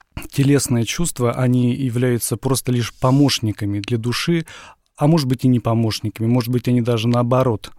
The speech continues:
тормозят восприятие душой окружающего мира. А, вот как, например,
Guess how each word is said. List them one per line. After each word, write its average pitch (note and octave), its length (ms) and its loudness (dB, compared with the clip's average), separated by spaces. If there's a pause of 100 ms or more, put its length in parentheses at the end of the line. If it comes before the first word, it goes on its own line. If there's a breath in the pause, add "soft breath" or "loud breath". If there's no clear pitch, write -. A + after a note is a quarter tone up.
тормозят A#2+ 560 0
восприятие A#2 720 -4 (340 loud breath)
душой D#3 640 0 (260 loud breath)
окружающего B2 840 0
мира. A2 400 0 (480 loud breath)
А, - 260 -8
вот B2 200 -10
как, - 400 -6
например, A#2 560 0